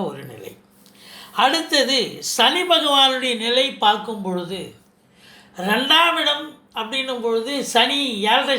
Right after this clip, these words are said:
சனி இருந்துச்சு. அப்போ மூணாம் இடத்துக்கு போயிடுறாருன்னா ஏழரை சனி முழுசுமா விலகிடுது. கம்ப்ளீட்டாக மழை ஓட்ட கதை. இது வரைக்கும் ரொம்ப பிரச்சனையை ஃபேஸ் பண்ணீங்க.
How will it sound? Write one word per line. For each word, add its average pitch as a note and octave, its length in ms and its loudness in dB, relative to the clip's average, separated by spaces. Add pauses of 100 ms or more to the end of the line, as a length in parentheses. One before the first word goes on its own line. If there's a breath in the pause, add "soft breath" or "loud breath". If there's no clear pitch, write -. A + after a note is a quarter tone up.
சனி A3+ 220 -2
இருந்துச்சு. F#3 400 -8 (880 loud breath)
அப்போ - 140 -4 (160)
மூணாம் D#4+ 360 4
இடத்துக்கு B3+ 440 -4
போயிடுறாருன்னா C4 580 2 (160)
ஏழரை B3+ 260 2 (100)
சனி B3 200 -2 (160)
முழுசுமா C4+ 580 2 (200)
விலகிடுது. A3+ 560 0 (960 loud breath)
கம்ப்ளீட்டாக B3 720 0
மழை A#3+ 260 4
ஓட்ட G#3 260 -2
கதை. G3 220 -4 (580)
இது G#3 200 -2
வரைக்கும் A3 440 -2 (100)
ரொம்ப A3+ 440 -2
பிரச்சனையை G3+ 480 -4
ஃபேஸ் G3+ 320 -4
பண்ணீங்க. F#3 300 -6